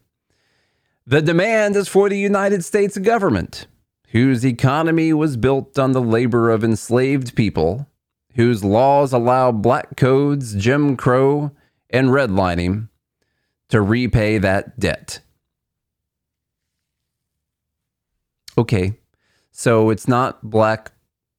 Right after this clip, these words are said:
people demanding reparations from white people. It's just from the United States government. Were there terrible things? Of course.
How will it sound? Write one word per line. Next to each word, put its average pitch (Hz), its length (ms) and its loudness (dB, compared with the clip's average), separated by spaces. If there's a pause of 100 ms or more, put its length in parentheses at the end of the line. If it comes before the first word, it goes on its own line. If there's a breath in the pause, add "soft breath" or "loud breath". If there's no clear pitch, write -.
(140)
people 101 460 0
demanding 95 680 0
reparations 90 640 -2
from 82 240 -2
white 127 240 -4
people. 78 440 -4 (960)
It's - 160 -6
just 202 220 -2
from 147 160 0
the 123 100 0
United 95 460 0
States 73 340 -4
government. 95 640 -2 (1500)
Were 117 160 2
there 127 140 2
terrible 127 480 2
things? 123 320 0
Of 113 140 -4
course. - 480 -4